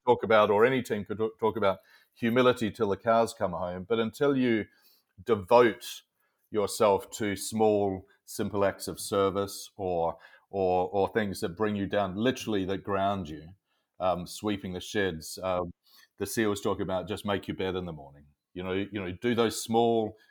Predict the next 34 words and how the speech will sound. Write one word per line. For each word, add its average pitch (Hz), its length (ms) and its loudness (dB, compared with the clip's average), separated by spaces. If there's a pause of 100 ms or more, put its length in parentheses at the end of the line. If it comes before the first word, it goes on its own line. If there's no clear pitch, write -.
(120)
simple, 107 760 -2
humble 113 440 4
things 95 400 -6
well 95 560 0 (480)
and 101 200 -6
ground 113 440 2
yourself, 85 500 -8 (500)
then 120 380 2 (720)
it's - 100 -16
not 139 240 2
being 131 180 4
a 110 60 4
good 98 260 -2
Boy 127 240 4
Scout. 90 420 -6
It's 98 160 -12
because 107 600 -4
it's 101 160 -8
not 101 180 2
about 127 380 6
being 101 160 -4
a 85 40 -8
good 80 180 -10
Boy 87 160 -10
Scout. 92 360 -6
It's 110 180 -8
about, 107 460 0 (680)
um, 104 440 0
a 113 120 -2
conversation 113 800 -2
you 98 80 -4
have 104 240 0
with 98 180 -4
yourself 98 720 0